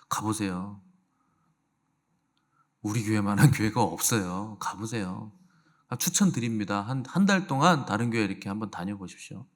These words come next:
"아, 우리 교회가 좋은 교회였구나. 우리 교회, 아, 사람들이 너무나 좋은 사람들이었구나." 알게 됩니다. 그러니까 우리는 세상적인 가치관에 물들었기 때문에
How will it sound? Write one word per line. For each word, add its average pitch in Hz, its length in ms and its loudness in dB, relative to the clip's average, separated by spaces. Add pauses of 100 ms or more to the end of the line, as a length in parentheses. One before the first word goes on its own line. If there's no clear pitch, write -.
(580)
"아, 90 100 -4
우리 85 200 -6
교회가 90 280 -6
좋은 90 300 -8
교회였구나. - 600 -14 (540)
우리 110 260 0
교회, 110 380 0 (580)
아, 104 220 -10
사람들이 107 680 -6 (400)
너무나 104 380 -2
좋은 101 260 -2
사람들이었구나." 101 720 -10
알게 101 260 -4
됩니다. 101 420 -14 (520)
그러니까 135 160 0
우리는 156 200 6
세상적인 190 640 4
가치관에 120 460 -2
물들었기 107 580 -2
때문에 107 500 -4